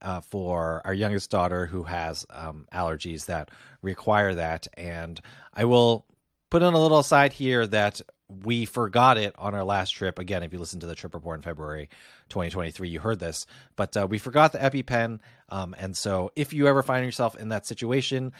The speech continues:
we were able to contact our pediatrician back at home. They were able to put in, you know, luckily we hadn't gotten one in six months, which is, you know, how often we can get new ones, or a year. I don't, can't remember exactly what the time frame is. Um, they put in a prescription to a C V S,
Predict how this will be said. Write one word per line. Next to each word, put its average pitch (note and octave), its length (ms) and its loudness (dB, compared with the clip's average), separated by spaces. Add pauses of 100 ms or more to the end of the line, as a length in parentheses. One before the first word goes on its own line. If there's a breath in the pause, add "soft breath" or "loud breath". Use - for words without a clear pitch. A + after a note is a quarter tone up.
(260 loud breath)
we G#2+ 520 -2
were G2 180 -4
able G#2 300 -4
to G#2+ 140 -8
contact G2 640 -2
our F2+ 360 -4
pediatrician F2+ 600 -8
back E2 220 -6
at E2+ 80 -8
home. C3 360 2
They G2 100 -2
were F#2 140 -4
able F2+ 340 -8
to E2+ 360 -10 (380 loud breath)
put G#2 200 -4
in, F2+ 420 -8
you G2 80 -6
know, F#2 80 -6
luckily G2 320 -4
we F#2 100 -6
hadn't F2+ 200 -8
gotten F#2 220 -4
one F2 140 -6
in E2 80 -12
six - 240 -12
months, A2 360 -4
which E2+ 160 -12
is, D#2 180 -10
you D2+ 80 -14
know, D2+ 100 -12
how D#2+ 180 -12
often D#2 300 -10
we D2 60 -16
can D#2 160 -18
get D#2 180 -10 (380 loud breath)
new G#2 100 -4
ones, G2+ 220 -4
or E2 140 -6
a E2 120 -12
year. D#2+ 220 -10
I F2+ 60 -6
don't, F2 120 -8
can't - 140 -14
remember C2+ 220 -16
exactly C#2+ 260 -14
what C#2 140 -20
the D2 140 -16 (320 soft breath)
time F2+ 200 -4
frame D#2 180 -8
is. C#2+ 220 -14 (240 loud breath)
Um, E2+ 240 -10
they A2 160 0
put A#2+ 180 0
in A2+ 120 -2
a G#2+ 40 -4
prescription A2+ 520 -4
to G#2+ 140 -4
a F#2+ 60 -4
C A2+ 200 -6
V G#2+ 140 0
S, G#2 220 0